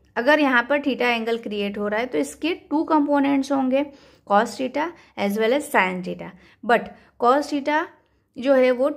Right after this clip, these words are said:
theta के साइड पे होगा, जो theta जहाँ पर है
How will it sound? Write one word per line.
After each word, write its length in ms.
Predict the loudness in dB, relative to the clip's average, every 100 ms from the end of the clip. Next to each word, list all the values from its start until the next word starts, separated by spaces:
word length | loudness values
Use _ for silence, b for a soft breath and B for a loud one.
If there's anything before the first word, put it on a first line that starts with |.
| -8
theta 460 | -8 -2 0 0 -4 -12 _ _ _ -4
के 100 | -2
साइड 360 | 0 0 -2
पे 60 | 0
होगा, 320 | 2 2 -2
जो 220 | -2 -2 -2 -4
theta 320 | -6 0 0
जहाँ 300 | 2 2 0 0
पर 120 | 0
है 240 | 0 -2